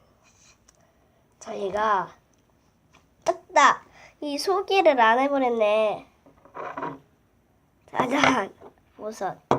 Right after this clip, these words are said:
우선실 있어요. 이 버섯 나올 거예요. 자, 그럼 이, 그러면 리아랑 같이 이야기 될 준비 있나요? 그럼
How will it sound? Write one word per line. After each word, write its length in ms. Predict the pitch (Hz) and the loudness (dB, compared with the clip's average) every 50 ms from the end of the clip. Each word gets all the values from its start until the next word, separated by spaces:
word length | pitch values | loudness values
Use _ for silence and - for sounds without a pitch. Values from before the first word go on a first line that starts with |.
| - - - - - - _ _ _ _ _ _ | -2 -8 -14 -16 -16 -18 _ _ _ _ _ _
우선실 960 | 269 294 302 - 339 311 311 302 - - 294 294 294 294 294 277 - 202 196 | -12 -12 -6 -4 -2 -2 -2 -4 -6 -8 -6 -6 -4 -4 -4 -4 -6 -8 -10
있어요. 800 | 269 - _ - - 233 226 220 220 214 214 214 220 226 226 226 226 | -14 -18 _ -16 -14 -12 -10 -8 -8 -8 -6 -4 -2 0 0 0 0
이 220 | 226 226 233 240 | -2 -4 -10 -14
버섯 380 | - - 233 240 - 254 254 - - - | -14 -16 -16 -12 -12 -14 -14 -14 -20 -10
나올 360 | - 208 214 214 220 220 220 - | -6 -2 -2 -2 -2 -4 -8 -10
거예요. 520 | - 214 196 185 165 160 180 240 370 - - _ _ _ - - - _ _ _ _ _ _ _ _ | -10 -8 -8 -6 -4 -2 -2 -2 -2 -4 -8 _ _ _ -20 -20 -20 _ _ _ _ _ _ _ _
자, 640 | - - - - 392 381 370 330 294 254 233 220 - | 2 2 4 6 6 8 10 10 10 8 8 6 2
그럼 420 | - - 226 214 185 175 175 165 175 | -4 -4 -2 -2 -2 -2 -4 -6 -8
이, 300 | 175 175 185 196 190 - _ - - _ _ _ _ _ _ _ _ _ - _ | -8 -8 -10 -10 -12 -14 _ -20 -20 _ _ _ _ _ _ _ _ _ -18 _
그러면 680 | - 262 233 220 220 220 240 262 320 311 254 220 - - - _ _ _ | -6 -2 0 0 0 4 6 8 10 10 10 8 4 0 -10 _ _ _
리아랑 1200 | - 190 233 277 294 302 311 311 302 302 262 226 254 254 233 220 220 254 285 320 311 233 - - - _ _ _ _ _ | -14 -8 -6 -2 0 0 2 4 6 8 10 10 10 8 6 4 4 6 6 6 6 6 2 -4 -10 _ _ _ _ _
같이 460 | - - 226 - - - - - 208 | -10 -8 -8 -10 -12 -18 -14 -12 -10
이야기 600 | 214 226 247 262 277 277 269 240 240 240 226 233 | -10 -4 0 2 4 4 2 2 -2 -4 -6 -6
될 420 | - 240 233 220 214 220 220 202 - | -10 -10 -8 -6 -6 -6 -6 -10 -12
준비 800 | - - - - - - - 180 190 190 196 208 226 269 262 | -14 -16 -16 -16 -14 -12 -12 -10 -10 -10 -10 -6 -4 -4 -2
있나요? 840 | 226 175 - - 220 - - - - 240 269 294 311 294 285 254 220 196 202 202 214 247 311 370 494 539 - _ _ _ - - - - - - - - - - 226 | -2 -2 -2 -2 4 4 4 4 4 0 -2 -6 -8 -8 -10 -12 -14 -12 -10 -8 -6 -2 -2 0 -2 -2 -6 _ _ _ -18 -16 -14 -16 -16 -16 -18 -16 -14 -14 -12
그럼 460 | - 285 277 247 214 190 180 170 - | -8 -6 -6 -6 -6 -6 -8 -10 -12